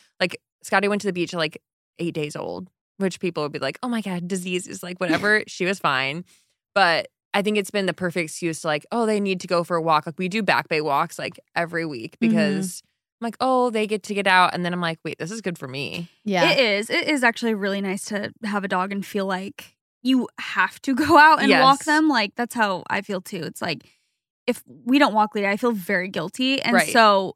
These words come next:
Speaker 3: it forces me even when I don't feel like it. And, or sometimes Leif just goes, but it is really nice for, like, getting outside.
Speaker 1: Mm-hmm.
Speaker 3: But yeah, I feel like I was just saying, I don't know how Lady's gonna react. She's such a freaking diva. And I was telling Leif we have to start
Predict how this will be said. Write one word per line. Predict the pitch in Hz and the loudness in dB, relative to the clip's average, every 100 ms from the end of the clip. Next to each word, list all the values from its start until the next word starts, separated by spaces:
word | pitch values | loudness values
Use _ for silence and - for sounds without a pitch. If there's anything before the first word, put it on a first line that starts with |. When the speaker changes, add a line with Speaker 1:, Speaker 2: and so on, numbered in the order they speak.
| _ | _
Speaker 3:
it | 254 240 - | 2 2 0
forces | - - 254 - 202 | -2 2 2 0 -8
me | 220 | -6
even | 202 220 220 | -2 -2 0
when | 196 | 0
I | 196 | 0
don't | 196 208 | -4 -4
feel | 220 127 | -4 -2
like | 123 - | -4 -2
it. | |
And, | 127 117 226 214 - _ _ - | -2 0 -2 -4 -12 _ _ -2
or | 233 | 0
sometimes | 233 214 190 170 | 2 0 -2 -4
Leif | 165 - | -8 -8
just | 214 - | -12 -6
goes, | 170 117 | -4 -4
but | - 233 247 - _ - | -4 0 0 -2 _ 0
it | 247 | 0
is | 220 208 | 0 -4
really | 208 110 | -6 -8
nice | 117 214 | -8 -10
for, | - - | -8 -6
like, | - 214 | -6 -6
getting | 208 104 | -6 -6
outside. | 78 - 254 - - _ _ _ | -8 -8 -6 -6 -10 _ _ _
Speaker 1:
Mm-hmm. | 185 165 | -8 -2
Speaker 3:
But | 220 208 190 175 - _ _ _ - | 2 2 2 -2 -8 _ _ _ -8
yeah, | 226 - - 226 _ _ | -2 0 -2 -6 _ _
I | 240 | -4
feel | 240 262 226 | -2 -2 2
like | 214 196 185 - - _ _ _ _ _ _ _ | 2 2 -2 -10 -20 _ _ _ _ _ _ _
I | 220 | -4
was | 214 - | -2 -4
just | 190 | -8
saying, | - 226 220 | -6 -4 -4
I | |
don't | - | -4
know | - | -4
how | 214 123 | -4 -6
Lady's | 131 117 | -6 -8
gonna | - 131 | -8 -10
react. | 139 127 240 | -6 -6 -6
She's | - 240 214 | -8 -8 -8
such | - 208 214 | -8 -8 -8
a | |
freaking | 214 - 208 214 | -10 -12 -6 -4
diva. | 202 180 185 | -4 -2 0
And | 196 | 2
I | 208 | 2
was | 220 | 0
telling | 220 196 | -4 -4
Leif | 180 208 | -6 -6
we | |
have | 208 | -6
to | 214 | -6
start | - 185 - | -2 -2 -2